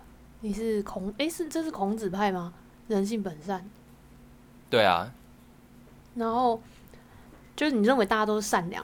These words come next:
Speaker 1: 的啦，
Speaker 2: 嗯。
Speaker 1: 不会说就是，不会一般，一，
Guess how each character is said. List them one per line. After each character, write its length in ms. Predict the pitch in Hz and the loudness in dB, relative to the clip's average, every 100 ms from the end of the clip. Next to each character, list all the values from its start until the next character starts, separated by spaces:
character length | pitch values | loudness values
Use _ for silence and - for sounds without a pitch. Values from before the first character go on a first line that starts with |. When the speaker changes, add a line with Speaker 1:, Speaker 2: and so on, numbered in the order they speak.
| - | -10
Speaker 1:
的 80 | - | -10
啦， 220 | - - - - - - - | -8 -8 -10 -20 -20 -16 -6
Speaker 2:
嗯。 120 | 233 | -2
Speaker 1:
不 80 | 233 | 2
会 160 | 294 | 4
说 180 | 269 269 | 4 0
就 140 | 254 262 | -2 -4
是， 340 | 262 240 220 - | -2 -2 -2 0
不 60 | 285 | 2
会 80 | |
一 80 | 311 | 4
般， 320 | 294 247 240 247 | 2 0 -2 -6
一， 120 | - | -6